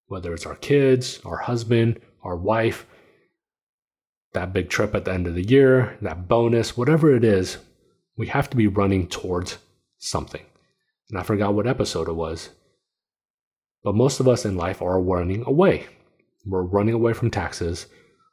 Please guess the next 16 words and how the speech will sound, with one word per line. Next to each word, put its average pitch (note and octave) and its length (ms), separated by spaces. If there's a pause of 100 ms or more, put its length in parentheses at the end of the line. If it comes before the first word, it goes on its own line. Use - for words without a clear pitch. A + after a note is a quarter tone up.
(640)
We're G2 160
running A#2 320
away G#2+ 200
from G#2 140
disappointing F#2 520
our E2+ 100
parents. E2 500 (760)
We're F2+ 300 (180)
running A#2+ 360
away G#2 320
from F#2 180
just F#2 220
making F#2 260
a E2 60
five-digit - 1900 (1400)
income F#2 440